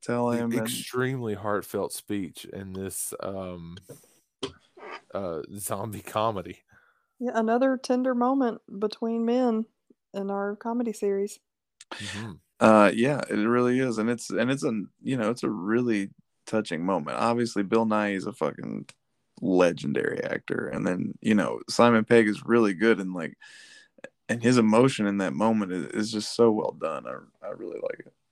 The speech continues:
Speaker 1: Um, and then, you know, they immediately, like,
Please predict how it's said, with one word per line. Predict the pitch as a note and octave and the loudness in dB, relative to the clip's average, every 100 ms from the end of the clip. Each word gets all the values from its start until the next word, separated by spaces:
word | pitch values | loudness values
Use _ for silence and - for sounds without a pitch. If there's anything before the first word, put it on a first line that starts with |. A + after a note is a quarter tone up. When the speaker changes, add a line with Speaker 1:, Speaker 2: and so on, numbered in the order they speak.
| _ _ _ _ _ _ _ _ _ _ _ _ _ _ _ _ _ - _ _ - | _ _ _ _ _ _ _ _ _ _ _ _ _ _ _ _ _ -20 _ _ 0
Speaker 1:
Um, | A2 G#2 G2+ F2+ - | 2 2 0 -4 2
and | A2+ A2+ | 6 6
then, | A#2 A#2 A#2 | 8 6 4
you | C3+ | 6
know, | C3 A#2+ | 8 8
they | B2 B2 | 8 6
immediately, | B2 B2+ C3+ C3+ A#2+ A#2 | 4 2 4 4 4 4
like, | A#2 A2 G#2+ G2+ | 4 4 2 -2